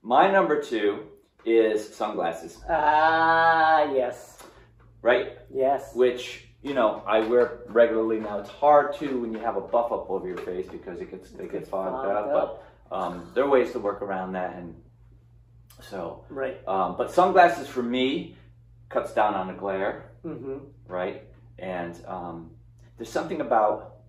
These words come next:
Speaker 1: for me, it's a psychological thing when I'm out there on a hot day
Speaker 2: Oh, yeah.
Speaker 1: and it's really bright and sunny.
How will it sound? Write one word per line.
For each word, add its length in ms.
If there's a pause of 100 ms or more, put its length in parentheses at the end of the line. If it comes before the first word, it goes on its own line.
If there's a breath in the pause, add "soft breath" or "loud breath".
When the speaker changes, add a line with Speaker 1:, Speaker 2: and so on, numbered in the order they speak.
(720)
Speaker 1:
for 120
me, 720
it's 500
a 20
psychological 560
thing 260
when 120
I'm 100
out 220
there 160
on 140
a 20
hot 200
day 380 (320)
Speaker 2:
Oh, 140
yeah. 80 (260)
Speaker 1:
and 260
it's 160
really 400
bright 200
and 100
sunny. 400